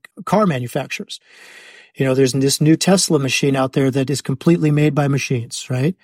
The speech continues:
So if a manufacturer automates his plant and dismisses his labor force, and then they have to survive on a diminished income,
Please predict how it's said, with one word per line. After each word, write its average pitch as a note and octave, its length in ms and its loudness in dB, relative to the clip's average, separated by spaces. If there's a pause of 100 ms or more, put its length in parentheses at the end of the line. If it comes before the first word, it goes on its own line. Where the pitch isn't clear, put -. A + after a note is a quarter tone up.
(1000)
So D3+ 160 0
if C3+ 100 -6
a D3 60 2
manufacturer F#3+ 800 2
automates D#3+ 440 2
his D3+ 140 -2
plant C#3 380 -6
and C#3+ 120 -2
dismisses F3 540 2
his F#3+ 140 2
labor D3+ 300 2
force, - 520 -10 (640)
and C#3+ 100 0
then C#3+ 80 2
they D#3+ 140 4
have F3+ 160 2
to - 120 0
survive D#3 460 0
on D3+ 80 -2
a C#3 60 -4
diminished C#3 460 -2
income, D3 420 -6